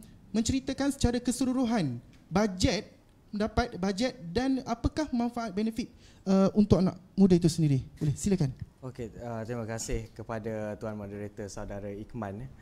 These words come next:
Speaker 2: uh, yang berbahagia sahabat saya I R Haji, uh, Khairin Nizam, Timbalan Ketua Pemuda pas Malaysia, uh, dan, uh, yang saya kasihi kepada seluruh, uh,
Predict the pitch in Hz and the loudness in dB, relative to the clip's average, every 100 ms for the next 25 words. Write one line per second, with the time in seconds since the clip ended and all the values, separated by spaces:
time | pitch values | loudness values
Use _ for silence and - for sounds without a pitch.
0 | - - - - - 107 104 107 104 104 | -20 -20 -20 -20 -6 -2 2 2 2 2
1 | 104 107 107 104 104 110 110 117 104 113 | 2 0 2 4 4 2 4 4 4 2
2 | 107 107 113 110 113 107 107 104 104 104 | 2 2 4 6 8 8 6 4 4 4
3 | 85 107 107 101 104 104 101 101 95 95 | 4 4 4 2 4 4 4 4 2 2
4 | 95 92 107 104 107 101 98 110 73 - | 0 0 2 4 4 4 6 6 6 -4
5 | - - - - 107 110 113 110 113 110 | -12 -14 -6 2 8 10 10 8 6 6
6 | 110 107 104 104 101 104 - 101 107 95 | 8 8 6 4 4 2 2 0 2 0
7 | - 107 135 - - - - - - - | 2 2 0 -4 -16 -18 -18 -16 -14 -10
8 | - 117 110 107 104 127 131 127 123 120 | -4 6 10 10 12 12 12 12 12 12
9 | 117 113 113 110 120 113 - - - 117 | 12 10 10 6 4 -2 -10 -18 -4 0
10 | 113 110 110 113 110 120 120 113 113 110 | 2 4 6 6 4 2 2 4 6 6
11 | 104 - 113 113 113 117 113 117 104 | 6 8 8 8 6 6 6 6 6